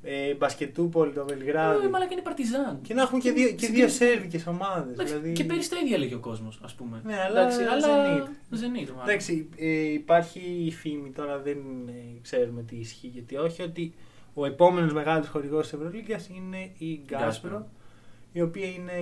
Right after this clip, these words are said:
Speaker 1: και χορηγός της Zenit.
Speaker 2: Ναι.
Speaker 1: Αυτό
Speaker 2: Μετράει.
Speaker 1: αλλάζει τα πάντα, έτσι.
Speaker 2: Μετράει. Ειδικά στον κόσμο της EuroLeague.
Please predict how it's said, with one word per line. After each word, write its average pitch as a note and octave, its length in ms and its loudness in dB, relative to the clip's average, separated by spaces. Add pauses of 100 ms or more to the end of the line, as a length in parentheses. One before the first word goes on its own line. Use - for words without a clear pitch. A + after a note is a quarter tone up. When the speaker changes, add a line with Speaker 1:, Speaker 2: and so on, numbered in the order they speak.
Speaker 1:
και E3+ 120 -4
χορηγός D#3+ 420 2
της D#3+ 140 0
Zenit. C#3+ 240 -4 (180)
Speaker 2:
Ναι. A2+ 360 -4 (240)
Speaker 1:
Αυτό - 260 0
Speaker 2:
Μετράει. E3+ 180 10
Speaker 1:
αλλάζει E3 160 10
τα - 120 4
πάντα, B2+ 300 2
έτσι. C3 220 -6
Speaker 2:
Μετράει. G#2+ 240 -8 (240)
Ειδικά C3 320 0
στον B2 140 -4
κόσμο A#2 240 -4
της G#2 160 -10
EuroLeague. G3 360 -6